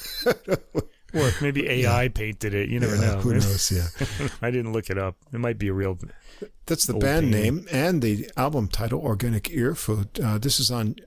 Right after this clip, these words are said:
Speaker 1: Jazz Sick Records. I thought, "Organ and vibes, how can we go wrong here?"
Speaker 2: It can't possibly be genetically modified if they're called organic ear
Speaker 1: I know,
Speaker 2: food.
Speaker 1: I'm
Speaker 2: I mean,
Speaker 1: just
Speaker 2: <laughs>
Speaker 1: goofing around here.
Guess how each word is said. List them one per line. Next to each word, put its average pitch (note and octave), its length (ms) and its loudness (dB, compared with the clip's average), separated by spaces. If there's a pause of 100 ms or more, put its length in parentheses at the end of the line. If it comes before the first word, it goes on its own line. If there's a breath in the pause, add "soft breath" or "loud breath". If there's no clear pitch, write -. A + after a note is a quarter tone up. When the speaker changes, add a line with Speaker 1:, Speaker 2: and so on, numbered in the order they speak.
(100)
Speaker 1:
Jazz B2+ 500 2 (100)
Sick - 600 0 (160)
Records. B2 680 0 (760 soft breath)
I - 40 -6
thought, B2 220 0
"Organ D3 360 2
and F#2+ 160 2
vibes, A#2 440 0
how A#2+ 100 0
can A#2 160 -2
we G#2+ 80 2
go G#2 140 2
wrong A2 320 2
here?" D#3+ 360 2 (160 loud breath)
Speaker 2:
It D3+ 140 -6
can't F#3+ 200 -2
possibly B2+ 540 0
be G2 180 -2
genetically G2+ 440 -2
modified A2 440 0
if G2+ 120 -2
they're G#2+ 100 0
called A#2+ 300 -2
organic G#2 580 -2
ear A#2 160 2
Speaker 1:
I A2 140 4
know, F#2 80 2
Speaker 2:
food. E2+ 140 4
Speaker 1:
I'm - 20 4
Speaker 2:
I - 60 4
mean, G#2 80 2
Speaker 1:
just A#2+ 200 2
Speaker 2:
<laughs> - 200 -4
Speaker 1:
goofing B2 540 2
around A2+ 360 2
here. G2+ 340 0